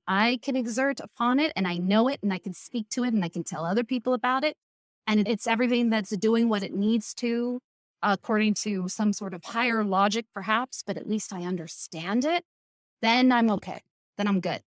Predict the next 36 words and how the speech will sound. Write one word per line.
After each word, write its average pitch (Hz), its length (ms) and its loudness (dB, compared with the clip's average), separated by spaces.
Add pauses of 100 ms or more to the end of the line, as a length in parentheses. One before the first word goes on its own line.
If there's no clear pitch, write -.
If 214 100 0
it's 226 120 -2
something 254 240 4
that 220 300 2
I, 208 140 -2
tornado, 202 640 2
cyclone 208 580 -4
effect 190 360 -4
all 190 160 0
around 190 280 2
me, 180 220 0
I 175 80 -4
can't 185 320 -6
see 170 160 -8
out 175 160 0
of 180 80 -2
it, 185 80 0
I 175 80 -2
can't 180 240 -6
see 185 160 -8
through 180 240 -4
it, 180 160 0
I 175 80 0
don't 185 140 2
know 175 80 -2
what 170 100 -6
the - 80 -8
hell 196 300 0
is 139 120 -6
happening, 185 500 -6 (520)
obviously - 360 0
I'm - 120 -8
not - 160 -12
doing - 180 -18
something. - 220 -20 (520)
So 254 460 2